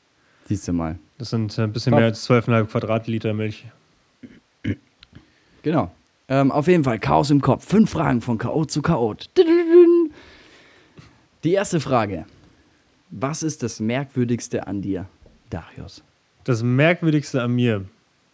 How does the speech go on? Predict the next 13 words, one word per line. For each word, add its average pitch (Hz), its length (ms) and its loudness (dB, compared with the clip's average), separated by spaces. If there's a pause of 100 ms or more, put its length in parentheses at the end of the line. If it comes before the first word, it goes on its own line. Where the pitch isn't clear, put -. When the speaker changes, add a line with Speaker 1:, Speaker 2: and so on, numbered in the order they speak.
(120)
Speaker 1:
Ja, 123 420 -6 (240)
erzähl 98 340 -16
mal. 92 220 -16 (3000)
Speaker 2:
Ähm, 107 640 -2 (540)
ich 120 120 -4
glaube, 143 240 4
das 120 140 0
Merkwürdigste 135 600 0
an 113 120 -4
mir 123 300 0
ist, - 220 -12
dass 110 180 -6
Sachen, 135 460 -2